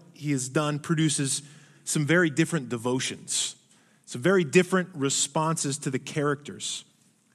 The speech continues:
Each of these characters are seeking something, and one we should desire to be like. And we're, so we're gonna look at these in three, three parts. The first one is verses one through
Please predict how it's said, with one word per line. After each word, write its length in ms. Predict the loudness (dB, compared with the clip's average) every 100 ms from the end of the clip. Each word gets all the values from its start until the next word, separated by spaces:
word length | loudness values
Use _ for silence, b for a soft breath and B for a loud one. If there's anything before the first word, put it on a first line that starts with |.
| _
Each 180 | 2 4
of 60 |
these 160 | 2 4
characters 400 | 6 4 4 0
are 80 | 2
seeking 580 | 4 4 4 4 2 0
something, 600 | 2 2 2 -2 -2 -6 B B B
and 220 | -4 -2
one 480 | 4 4 4 2 -2 -6 B B B
we 160 | -2 0
should 260 | 2 0
desire 580 | 0 -2 0 0 0 -2 b b b b
to 80 | -16
be 180 | -4 -2
like. 260 | -2 -4 -6
And 100 | -4
we're, 120 | -4
so 120 | 2
we're 100 | 4
gonna 100 | 6
look 120 | 4
at 100 | 4
these 220 | 4 2
in 160 | 2 -2
three, 600 | -2 0 2 4 2 -2 -12 -6
three 200 | -2 -2
parts. 340 | 0 -2 -2
The 40 |
first 320 | 0 2 2 2
one 160 | 4
is 160 | 4 2
verses 480 | 0 0 0 -2 -4
one 220 | -4 -4
through 360 | -2 0 0